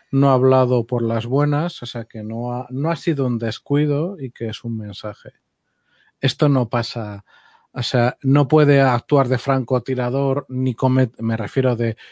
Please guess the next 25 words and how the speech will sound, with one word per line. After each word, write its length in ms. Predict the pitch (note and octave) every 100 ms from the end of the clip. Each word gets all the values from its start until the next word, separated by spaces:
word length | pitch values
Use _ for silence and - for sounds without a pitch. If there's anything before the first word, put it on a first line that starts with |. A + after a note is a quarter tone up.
| _
soltarlo 640 | - C#3+ B2+ G#2+ C#3 C3+ A#2+
por 160 | B2+
su 140 | - A#2+
cuenta 300 | A#2+ A#2 A#2+
y 60 |
riesgo, 440 | A#2+ E3 D3+ C#3+ D3
ni 220 | C#3 B2+
cometen 460 | C3 B2+ D#3 D#3+
un 120 | C#3+ B2+
error 240 | B2 A#2+
a 60 | A2+
esos 220 | - G#2+
niveles. 640 | A2 A2+ C3+ B2 D#3 - _ _ _ _ _
Esto, 320 | B2+ - C3
evidentemente, 760 | A#2+ A#2+ B2 A#2 A#2 A#2+ A#2 C#3
está 300 | B2 - A#2
absolutamente 720 | - G#2+ G#2+ G2+ G2+ G#2+ G#2 G#2+
medido 480 | G#2 A2 A#2+ E3 -
y 100 | G#2+
tiene 220 | G#2 A2
un 100 | G#2+
propósito, 680 | G#2 G#2 B2+ B2+ A#2 C#3 C3+
y 40 |
el 60 | G#2
propósito, 680 | G#2 G2 B2 - A#2+ C#3